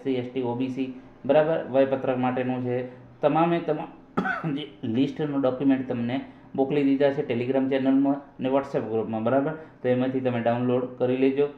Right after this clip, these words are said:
તમામે તમામ. તો Telegram ચેનલની, અ, જે છે લિંક આપણે ડિસ્ક્રિપ્શનમાં મૂકી દઈશું, ત્યાંથી તમે ડાઉનલોડ કરી દેજો. મિત્રો, જે સામાજિક, જે શૈક્ષણિક પછાત વર્ગના જાતિ પ્રમાણપત્રની ચકાસણી માટે ઉમેદવારે કયા કયા રજૂ કરવાના છે,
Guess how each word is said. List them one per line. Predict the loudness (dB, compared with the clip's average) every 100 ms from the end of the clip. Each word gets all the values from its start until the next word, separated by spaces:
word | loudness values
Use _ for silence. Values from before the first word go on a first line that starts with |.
| -18 -20 -8 -2
તમામે | 2 4 2
તમામ. | 2 0 -2 -4 0
તો | 2 0 -6 -14 -4
Telegram | -2 0 2 2 0
ચેનલની, | 0 4 4 4 2 -2
અ, | -4
જે | -4 -4
છે | -2 0 0
લિંક | -2 -2 0 0
આપણે | 0 0
ડિસ્ક્રિપ્શનમાં | -2 -4 -12 -6 -6 -6 -4 -2 -2
મૂકી | -2 -2 0
દઈશું, | 0 -2 -4
ત્યાંથી | -6 -6 -6
તમે | -4 -4 -8 -16 -2
ડાઉનલોડ | 0 2 0 -2 -2
કરી | -2
દેજો. | 2 2 2 0 -10 -20 -12 -2
મિત્રો, | 0 2 2
જે | 0 2
સામાજિક, | 2 2 0 -2 -4 -4
જે | 0 0 -2 -4
શૈક્ષણિક | -4 -2 -2 -2 -2
પછાત | -4 -2
વર્ગના | 0 0 0
જાતિ | 0 0 0 -2 -4 -4
પ્રમાણપત્રની | -2 0 0 -2 -2 -2
ચકાસણી | -2 -4 -4 -6 -4
માટે | -4 -2
ઉમેદવારે | -2 -4 -2 -2 0
કયા | -2 -2 -2
કયા | -2 -2
રજૂ | -2 -6
કરવાના | -6 -4 -2 -2 -4
છે, | -6